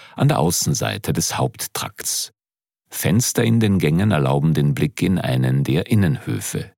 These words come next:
Links und rechts von unserem Standort drei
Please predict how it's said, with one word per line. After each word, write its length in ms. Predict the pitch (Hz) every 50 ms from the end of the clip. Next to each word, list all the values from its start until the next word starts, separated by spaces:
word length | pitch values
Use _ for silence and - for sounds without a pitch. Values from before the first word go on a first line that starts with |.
| _ _ _ _ _ _ _ _ _ _ _ _ _ _ _ _ -
Links 480 | - - 101 143 175 190 - - -
und 220 | - 71 65 - -
rechts 480 | 71 90 110 - - - - - -
von 180 | - 110 104 87
unserem 440 | 78 95 101 - 87 90 82 82 -
Standort 680 | - - - - 78 85 78 67 62 69 - - - -
drei 540 | - - - 57 55 57 - - 135 185